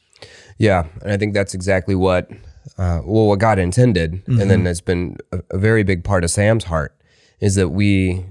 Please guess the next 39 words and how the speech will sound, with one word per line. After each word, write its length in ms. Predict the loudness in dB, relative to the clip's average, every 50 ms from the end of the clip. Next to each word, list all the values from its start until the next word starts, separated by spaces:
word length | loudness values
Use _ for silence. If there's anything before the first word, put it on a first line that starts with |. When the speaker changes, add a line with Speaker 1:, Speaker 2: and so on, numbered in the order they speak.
| -18 _
Speaker 1:
shoulder 420 | -12 -4 0 2 2 2 4 2 2
the 80 | 0 0
burden 320 | 0 0 0 0 -2 -4
together, 440 | -4 -4 -2 -2 -2 -4 -6 -10 -12 _ _ _
Speaker 2:
Mm-hmm. 340 | -2 -2 -2 -2 -2 -6 -6 -8 -8 _
Speaker 1:
right? 220 | -2 -2 -2 -2
And 100 | -4 -2
so 140 | 0 0 2
there 180 | 2 2 4
is 320 | 4 4 4 4 2 0 -4 -6 -6
a, 160 | -6 -6 -6 -6
a 60 | -8
structure 440 | -10 -2 -2 -2 -2 0 -2 -2 0
that 100 | 0 -2
God 260 | -2 -2 -2 -2 -2
designed 400 | -4 -4 -2 -2 -2 -2 -2 -2
within 240 | -4 -4 -4 -4 -2
the 80 | -2 -4
church. 440 | -2 -2 -4 -4 -4 -8 -12 -16 -16 _ _ _ _ _ _ _ _ -6
Uh, 160 | -4 -4 -4 -2 -2
going 280 | 0 2 2 2 2 0
back 220 | 0 -2 -2 -4
to 80 | -6 -4
the 160 | -2 0 0
idea 240 | 0 0 2 0 0
of 60 | 0 0
authority 400 | -2 -2 0 0 2 2 2 0
on 140 | 0 0 0
earth, 280 | 0 0 -2 -2 -6 -8
we 60 | -6
said 220 | -2 0 0 0
that 100 | 0 0 0
is, 380 | 2 0 0 -2 -4 -8 -12 -16 -20 _ _
you 60 | -10 -8
know, 140 | -8 -6
the 120 | -6 -6 -4
word 280 | 0 2 2 2 2 0
of 100 | -2 -2
God, 440 | -2 0 0 2 0 0 -2 -6